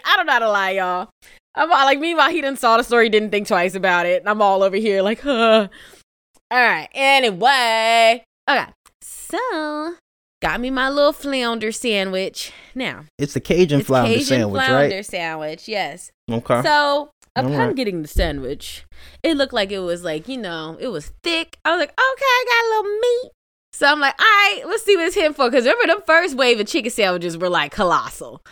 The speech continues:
Speaker 1: Like, it was a little out
Speaker 2: Yeah.
Speaker 1: of pocket.
Speaker 2: Yeah.
Speaker 1: So I get it. So I had watched a few reviews on YouTube so I was already just like, some people were saying it was really good. Other people were saying it was just, like,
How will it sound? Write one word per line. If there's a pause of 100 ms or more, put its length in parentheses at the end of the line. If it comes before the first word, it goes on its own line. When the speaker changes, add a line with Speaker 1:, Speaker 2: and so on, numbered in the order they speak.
(320)
Speaker 1:
Like,
it
was
a
little
out
Speaker 2:
Yeah.
Speaker 1:
of
pocket.
Speaker 2:
Yeah. (460)
Speaker 1:
So (400)
I
get
it.
So
I
had
watched
a
few
reviews
on
YouTube (920)
so
I
was
already
just
like,
some
people
were
saying
it
was
really
good.
Other
people
were
saying
it
was
just,
like,